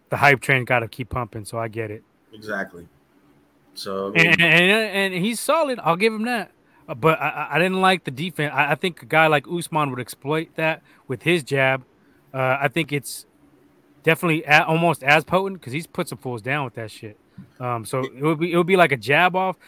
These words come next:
Speaker 1: But I think Usman is a better wrestler than, than Kimmy. I think he would beat him. I, I, I would give him the win
Speaker 2: That,
Speaker 1: on that.
Speaker 2: that, that's where I think they would be won is, is in the wrestling. Who, who would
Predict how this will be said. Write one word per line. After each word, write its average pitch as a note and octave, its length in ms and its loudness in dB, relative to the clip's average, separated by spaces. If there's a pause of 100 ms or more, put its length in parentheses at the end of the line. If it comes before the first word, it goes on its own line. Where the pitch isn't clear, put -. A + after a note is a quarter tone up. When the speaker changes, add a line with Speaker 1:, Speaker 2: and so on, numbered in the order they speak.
(180)
Speaker 1:
But C3 80 -2
I F3+ 100 6
think - 480 -4 (140)
Usman F3 500 -2
is A#2+ 160 -6
a - 20 -10
better C3+ 480 -2
wrestler C3 480 -4
than, A#2 320 -8 (540)
than A#2 160 -8
Kimmy. C#3 280 -2
I D3 200 2
think A3 140 -2
he G#3+ 40 0
would D3 120 0
beat C3 160 -2
him. G#2 200 -12
I, C#3 160 -12
I, C#3 240 0
I D3 160 0
would D3 120 -2
give C#3 140 -4
him C#3 140 -4
the A#2+ 80 -4
win C#3 140 -2
Speaker 2:
That, C#3 80 2
Speaker 1:
on C#3 60 -6
that. C#3 140 -2
Speaker 2:
that, C3 60 -6
that's F3+ 260 6
where E3+ 200 8
I D#3+ 40 -2
think D#3 200 0
they C#3 100 8
would A#2+ 180 4
be A2+ 100 -6
won A2+ 300 -4 (160)
is, A2+ 200 -10
is G#2+ 180 -10
in G#2+ 80 -12
the G#2 80 -8
wrestling. G#2 440 -6
Who, A#2 340 -6
who A#2+ 160 0
would A2+ 240 2